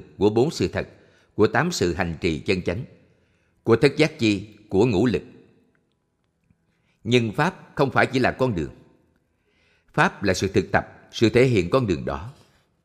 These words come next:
Chúng ta có thể nói kinh điển là Pháp, giới luật là Pháp.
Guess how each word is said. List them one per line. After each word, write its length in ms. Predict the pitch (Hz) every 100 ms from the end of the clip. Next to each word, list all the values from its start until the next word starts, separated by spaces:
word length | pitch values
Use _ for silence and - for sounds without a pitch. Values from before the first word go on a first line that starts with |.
| _
Chúng 180 | 147 147
ta 260 | 117 101
có 120 | 98 135
thể 180 | 104
nói 240 | 104 92 160
kinh 180 | - 113
điển 140 | 87 104
là 140 | 82
Pháp, 240 | - 135 - _ _ _ _
giới 180 | 113 175
luật 220 | 117 -
là 100 | 78
Pháp. 240 | - 139